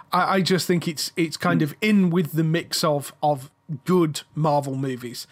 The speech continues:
Speaker 1: It's by no means a bad film. I just don't think it's quite up there with the first Guardians of the Galaxy.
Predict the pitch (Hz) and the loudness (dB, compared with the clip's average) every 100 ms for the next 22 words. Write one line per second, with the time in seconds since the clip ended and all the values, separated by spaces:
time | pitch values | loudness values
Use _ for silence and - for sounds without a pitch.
0 | - 196 170 - 185 185 214 180 170 151 | -8 -4 -4 0 2 4 4 2 2 0
1 | 147 139 151 143 139 120 113 - 147 151 | -2 0 0 0 -4 -6 -6 -6 -4 -4
2 | - 143 143 135 135 - - 147 135 143 | -4 -4 -4 -6 -8 -10 -4 -2 -2 -4
3 | - 139 131 127 127 135 120 135 123 120 | -6 -6 -6 -8 -8 -8 -6 -6 -6 -8
4 | 117 120 117 120 117 - | -10 -10 -8 -8 -10 -14